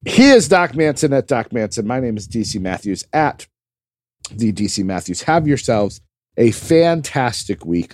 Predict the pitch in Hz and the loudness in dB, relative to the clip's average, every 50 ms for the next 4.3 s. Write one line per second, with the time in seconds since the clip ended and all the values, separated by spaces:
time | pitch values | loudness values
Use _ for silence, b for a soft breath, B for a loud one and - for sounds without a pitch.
0 | - - 139 131 127 - - - 202 208 208 196 185 196 180 170 170 156 151 139 | -2 0 0 0 0 -2 0 2 4 4 4 2 2 0 0 2 4 4 4 4
1 | 127 135 123 120 120 117 107 101 92 - - - 78 67 67 80 - - - - | 2 0 0 0 0 -2 -4 -4 -6 -6 -8 -10 -10 -10 -10 -14 -18 -20 -20 -20
2 | - _ _ _ _ _ _ _ _ _ _ _ - 76 82 107 104 95 87 - | -20 _ _ _ _ _ _ _ _ _ _ _ -12 -4 -2 -2 -2 -2 -4 -8
3 | - - - _ _ _ _ - 156 - 135 - _ _ _ 151 151 156 151 139 | -12 -16 -16 _ _ _ _ -2 0 0 0 -4 _ _ _ -2 -2 -2 -2 -4
4 | 127 113 92 82 76 - | -4 -6 -6 -8 -12 -16